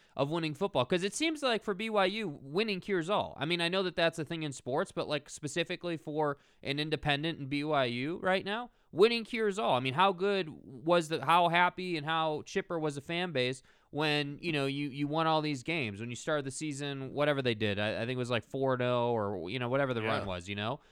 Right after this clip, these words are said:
Speaker 1: Like, how happy was everybody? And then you lose one game in, in, in Boise State, and all of a sudden the season's over. So I just think that with the, with the N I L investigation, hopefully it comes out that they didn't do anything wrong.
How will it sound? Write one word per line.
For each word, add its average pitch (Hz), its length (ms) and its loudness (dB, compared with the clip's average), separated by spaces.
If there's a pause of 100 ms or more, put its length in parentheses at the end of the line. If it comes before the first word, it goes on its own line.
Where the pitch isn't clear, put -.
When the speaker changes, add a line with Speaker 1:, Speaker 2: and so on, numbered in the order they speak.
(140)
Speaker 1:
Like, 170 160 2
how 196 140 6
happy 202 320 4
was 151 200 -2
everybody? 90 500 -2 (240)
And 156 160 2
then 180 120 0
you 175 140 -2
lose 180 220 0
one 175 240 -2
game 180 300 0
in, 151 240 -4
in, 143 460 -2
in 143 160 -2
Boise 147 400 2
State, 180 480 0 (220)
and 151 120 0
all 180 140 2
of 165 60 -2
a 160 40 -6
sudden 180 220 0
the 165 80 -8
season's 175 340 -4
over. 196 420 -2
So 156 400 0
I 151 200 2
just 185 260 -4
think 165 220 -8
that 147 160 -4
with 139 160 -8
the, 139 220 -6
with 139 200 -6
the 131 180 -4
N 135 120 -2
I 160 180 -2
L 147 160 -6
investigation, 117 880 -4 (300)
hopefully 175 460 4
it 156 60 -14
comes 151 240 -2
out 139 180 2
that 127 100 -4
they 113 120 2
didn't 151 200 -2
do 143 160 -2
anything 151 320 -6
wrong. 123 400 -2